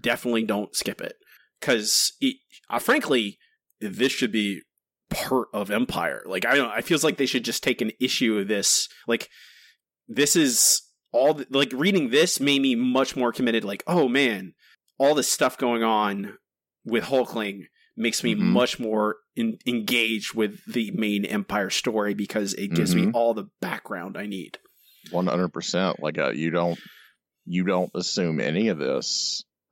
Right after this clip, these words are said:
Speaker 2: from Empire one or two. And then I read this and I'm like, "Holy wow, this is, this is, this is fucking bomb as hell."
Speaker 1: Yeah, Billy and Teddy's relationship, and th-, it, it definitely handled. Um, I don't know,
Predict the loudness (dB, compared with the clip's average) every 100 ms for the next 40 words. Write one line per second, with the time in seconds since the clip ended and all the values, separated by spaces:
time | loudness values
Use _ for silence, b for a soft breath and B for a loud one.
0 | -10 -4 -4 -2 -2 -2 -2 -2 -2 -4
1 | -4 -2 0 0 0 0 -2 -2 -4 -6
2 | -8 -12 -6 -4 -6 -10 -6 -2 0 -2
3 | -4 -4 -6 -10 -12 -14 b b _ _
4 | -6 -4 -4 -6 -12 -12 -14 -14 -4 -4
5 | -4 -12 -8 -8 -8 -10 -4 -2 0 0
6 | 0 0 2 0 -4 _ _ _ _ -2
7 | -2 -2 0 2 2 0 0 0 2 0
8 | 2 2 2 0 -2 0 2 2 0 -6
9 | -14 B B B B 0 0 0 -4 -10
10 | -14 _ _ -12 -12 -6 -6 -6 -12 -12
11 | -4 -4 -2 -4 0 2 2 2 2 0
12 | -2 -16 _ _ _ -4 0 0 -2 -6
13 | -12 -18 _ _ _ _ -20 _ _ -2
14 | 0 0 -2 -4